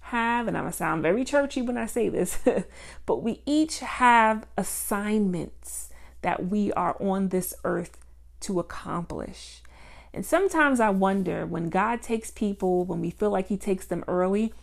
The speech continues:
is it because they have already completed their assignments? Or is it because they haven't done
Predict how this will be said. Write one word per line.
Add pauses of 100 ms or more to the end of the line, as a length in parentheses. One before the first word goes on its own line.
(220)
is
it
because
they
have
already
completed
their
assignments? (1400)
Or
is
it
because
they
haven't (1160)
done